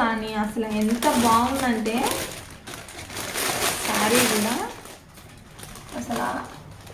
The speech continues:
ఇది చూడండి, చాలా రీజనబుల్ అన్నమాట, చాలా రీజనబుల్ ప్రైస్,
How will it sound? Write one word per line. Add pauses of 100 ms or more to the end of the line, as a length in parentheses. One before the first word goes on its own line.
(180)
ఇది
చూడండి, (1600)
చాలా (120)
రీజనబుల్
అన్నమాట, (720)
చాలా (100)
రీజనబుల్ (120)
ప్రైస్,